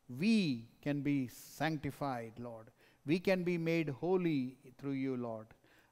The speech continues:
I pray, Lord, that this will, this truth will work in everybody's life, that they will offer their bodies a living sacrifice,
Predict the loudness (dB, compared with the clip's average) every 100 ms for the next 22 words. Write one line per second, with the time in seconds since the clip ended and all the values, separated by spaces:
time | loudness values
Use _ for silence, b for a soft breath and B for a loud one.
0 | -8 -4 2 2 4 2 0 -2 -2 -4
1 | -6 -4 -4 -4 -8 -6 -6 -8 -20 -20
2 | -20 b b -6 4 6 6 0 -18 -20
3 | _ 0 0 2 2 0 0 0 4 4
4 | 2 0 0 0 2 2 2 -2 -14 b
5 | b -4 2 8 10 12 10 8 6 2
6 | 4 2 2 0 2 2 4 6 6 4
7 | -2 -2 -4 -6 -6 -4 -6 -8